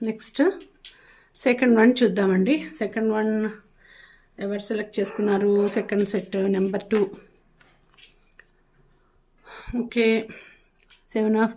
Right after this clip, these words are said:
Gabriel, six of Ariel, the world,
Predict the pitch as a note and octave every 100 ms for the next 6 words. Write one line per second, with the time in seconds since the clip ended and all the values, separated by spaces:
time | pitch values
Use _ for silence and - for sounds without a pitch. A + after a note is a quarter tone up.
0 | G#3 F#3 F3+ G3 G3+ F4 - - - -
1 | _ _ _ - _ _ - _ - A#3+
2 | A#3 - A#3+ A#3 - - A#3 G#3 G3+ G3+
3 | C4 F#4 - - _ _ _ _ _ _
4 | _ _ _ _ _ G3+ G3 F3+ G3 G#3+
5 | B3 F4+